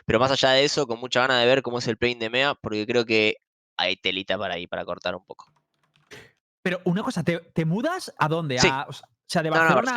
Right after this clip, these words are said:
Speaker 1: Barcelona.
Speaker 2: otro lado?
Speaker 1: No, no, no, no, Bar-, de Barcelona a Barcelona. Ahí me, me mudo a
Speaker 2: Ah.
Speaker 1: cinco minutos a pie del Plató. Así ya basta de andar en metro. Estoy podrido, cuarenta minutos.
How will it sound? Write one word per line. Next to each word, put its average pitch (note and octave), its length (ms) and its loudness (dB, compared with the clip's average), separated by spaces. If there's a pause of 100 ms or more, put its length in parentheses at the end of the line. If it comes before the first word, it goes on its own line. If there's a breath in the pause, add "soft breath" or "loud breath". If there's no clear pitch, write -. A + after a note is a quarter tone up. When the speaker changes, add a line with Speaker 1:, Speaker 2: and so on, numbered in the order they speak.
Speaker 1:
Barcelona. A#2 60 4
Speaker 2:
otro G#2 140 -2
lado? G#2 120 -4
Speaker 1:
No, C3+ 100 2
no, A#2 160 2 (300)
no, - 0 -
no, G2 160 -4
Bar-, A2 160 0
de C3 140 2
Barcelona F3+ 500 2
a C3 120 4
Barcelona. A#2 680 -4
Ahí B2+ 420 -2
me, B2 160 -2
me B2 120 -2
mudo D#3 280 4
a C3+ 260 4
Speaker 2:
Ah. C3 40 0
Speaker 1:
cinco D#3+ 280 -2
minutos D3+ 360 -2
a B2 100 4
pie D#3 300 2
del B2 320 2
Plató. - 340 -2 (400)
Así G#2+ 380 -10
ya G#2+ 160 -2 (140)
basta G#2+ 320 -2
de G2+ 280 0
andar G#2+ 280 -2
en G#2 80 -10
metro. - 260 -8 (160)
Estoy - 180 -14
podrido, G2 380 0
cuarenta G2+ 300 -2
minutos. - 320 -14